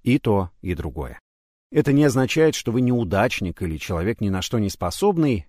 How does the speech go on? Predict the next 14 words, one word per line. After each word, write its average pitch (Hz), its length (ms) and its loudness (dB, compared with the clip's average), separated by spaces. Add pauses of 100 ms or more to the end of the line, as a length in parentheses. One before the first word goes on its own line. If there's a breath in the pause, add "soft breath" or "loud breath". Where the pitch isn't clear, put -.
(180)
Эти 160 180 -2
моменты 156 440 0
просто 143 320 -4
показывают, 92 720 -2
что - 180 -4
вы 107 160 0
идёте 104 240 -2
вперёд 90 380 -4
и - 20 -2
меняетесь. 80 760 -6 (320)
Понять, 104 460 2
что - 180 -4
это 87 220 -2
так, 143 320 0